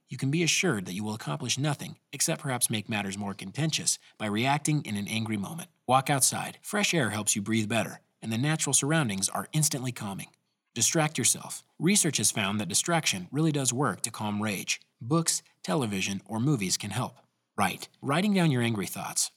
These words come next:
versus ruminating in your head about them can offer you a chance to reevaluate your situation. You can reframe it,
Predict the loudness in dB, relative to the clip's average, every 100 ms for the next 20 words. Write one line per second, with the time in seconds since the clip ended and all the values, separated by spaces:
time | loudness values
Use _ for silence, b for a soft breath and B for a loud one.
0 | -4 2 2 2 2 2 4 0 -2 -4
1 | -4 -2 -2 0 -2 -2 -6 -14 -8 -4
2 | 0 2 4 4 4 0 0 0 0 -2
3 | 2 2 2 0 0 -4 -8 -4 -4 -2
4 | -2 0 0 -2 -10 -10 -2 0 0 0
5 | 2 2 0